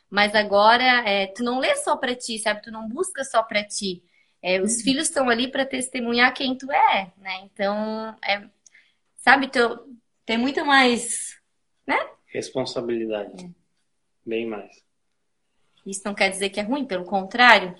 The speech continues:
Speaker 3: Uhum.
Speaker 1: É uma experiência maravilhosa, assim, é, né?
Speaker 3: Às, às vezes eles vão dormir na casa da,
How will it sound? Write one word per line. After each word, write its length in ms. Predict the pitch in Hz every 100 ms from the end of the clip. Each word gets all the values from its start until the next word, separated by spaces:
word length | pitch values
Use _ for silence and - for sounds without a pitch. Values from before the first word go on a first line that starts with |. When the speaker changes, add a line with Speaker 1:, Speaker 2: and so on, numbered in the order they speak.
| _
Speaker 3:
Uhum. 280 | 170 156 139 175
Speaker 1:
É 60 |
uma 100 | 185
experiência 520 | 190 202 202 196 196
maravilhosa, 680 | 202 196 196 202 277 262 196 190
assim, 380 | - 180 175
é, 540 | 175 175 180 180 180 185 _ _ _ _ _ _ _ _ _ _ _ _ _ _ _ _ _ -
né? 80 | 220
Speaker 3:
Às, 160 | 226
às 240 | 220 123 117
vezes 180 | 120 127
eles 160 | 123
vão 140 | 123 123
dormir 260 | 120 117
na 140 | 120 113
casa 340 | 120 113 107
da, 320 | 104 101 98